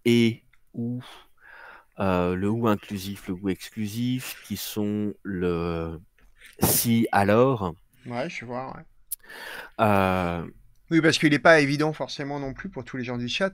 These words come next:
Speaker 2: de comprendre ce que c'est qu'un formalisme tout court, hein, un formalisme logique. Euh, comment on pourrait décrire ça facilement ? C'est une, une machine, euh, fonctionnelle avec des opérateurs,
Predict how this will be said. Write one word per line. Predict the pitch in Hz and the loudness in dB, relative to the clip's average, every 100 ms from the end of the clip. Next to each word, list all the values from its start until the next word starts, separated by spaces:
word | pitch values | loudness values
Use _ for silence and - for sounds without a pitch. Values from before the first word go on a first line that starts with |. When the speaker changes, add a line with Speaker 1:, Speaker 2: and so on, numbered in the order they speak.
| - | -8
Speaker 2:
de | 131 | -16
comprendre | 123 123 123 165 | -12 -8 -4 -4
ce | - | -4
que | 156 | -2
c'est | 180 | 0
qu'un | 156 123 | 0 0
formalisme | - 117 151 196 135 131 | -2 -2 -2 -2 -4 -8
tout | 143 | -8
court, | - 156 - | -8 -10 -8
hein, | 123 | -8
un | 131 | -6
formalisme | - 127 127 127 123 120 | -4 -4 -4 -6 -6 -4
logique. | 120 123 196 233 - - - - - - - | -4 -2 -4 -6 -12 -16 -20 -18 -20 -18 -12
Euh, | - 101 98 101 113 | -10 -8 -8 -8 -10
comment | - 131 | -10 -8
on | 127 | -6
pourrait | 135 127 | -6 -6
décrire | 127 123 123 | -6 -10 -14
ça | - 135 | -10 -10
facilement ? | 120 120 - 123 120 120 113 | -10 -10 -10 -10 -10 -10 -12
C'est | 127 | -12
une, | 123 120 - - - - | -10 -12 -16 -20 -20 -12
une | 135 131 | -6 4
machine, | 160 165 - 220 226 190 127 - - - 123 | 6 8 6 4 0 0 -4 -10 -18 -16 -10
euh, | 123 123 123 123 127 131 131 135 127 | -6 -4 -2 -2 -2 -2 -2 -4 -6
fonctionnelle | - 151 - 151 156 196 226 | -6 -2 0 2 6 6 6
avec | 139 131 127 | 4 2 -2
des | 123 123 127 | -2 -2 0
opérateurs, | 131 143 123 - 104 | 0 4 4 4 -2